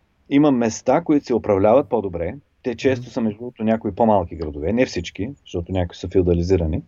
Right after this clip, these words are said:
Speaker 1: Но, но да, има, има, има наченки на обществен договор и,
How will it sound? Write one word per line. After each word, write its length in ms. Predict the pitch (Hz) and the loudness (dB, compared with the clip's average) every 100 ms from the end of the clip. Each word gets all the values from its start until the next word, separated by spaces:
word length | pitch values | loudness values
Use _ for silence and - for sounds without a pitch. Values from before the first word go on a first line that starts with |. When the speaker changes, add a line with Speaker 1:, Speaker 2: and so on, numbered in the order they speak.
| _ - - - - 135 | _ -18 -16 -16 -2 4
Speaker 1:
Но, 420 | 147 156 160 147 | 8 8 4 2
но 160 | 156 160 | -2 2
да, 240 | 233 339 | 4 6
има, 240 | 294 302 277 - | 6 4 2 -2
има, 260 | 208 320 320 - _ _ - | 2 4 2 -2 _ _ 0
има 220 | 170 226 | 4 6
наченки 460 | 269 269 220 214 180 | 6 6 2 4 2
на 160 | 147 | 2
обществен 460 | 117 - 147 - 101 | 0 4 2 2 0
договор 680 | 107 127 139 151 156 156 - | 2 2 2 2 0 0 -6
и, 540 | - 120 123 120 127 | -6 -2 0 2 0